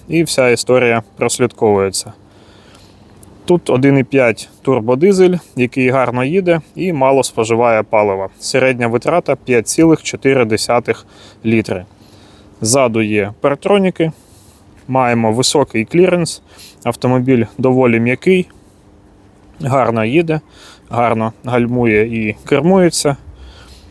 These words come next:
Просторий салон, просторий багажник. Знизу на дверях пластик, тому там не буде ні сколів, ні ржавчини.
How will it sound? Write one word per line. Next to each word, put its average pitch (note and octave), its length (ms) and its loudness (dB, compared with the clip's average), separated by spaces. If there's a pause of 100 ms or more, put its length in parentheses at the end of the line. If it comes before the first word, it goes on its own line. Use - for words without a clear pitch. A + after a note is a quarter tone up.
(580)
Просторий C3+ 540 0
салон, E3+ 480 2 (140)
просторий B2 500 0
багажник. D#3 600 0 (920)
Знизу B2 380 2
на A#2+ 120 2
дверях A#2 540 0 (140)
пластик, D#3+ 600 0
тому A#2+ 220 -2
там A#2+ 240 0
не A#2 80 2
буде A2 340 0 (140)
ні B2 160 0
сколів, A#2 520 0 (140)
ні B2 140 -2
ржавчини. D3+ 600 -2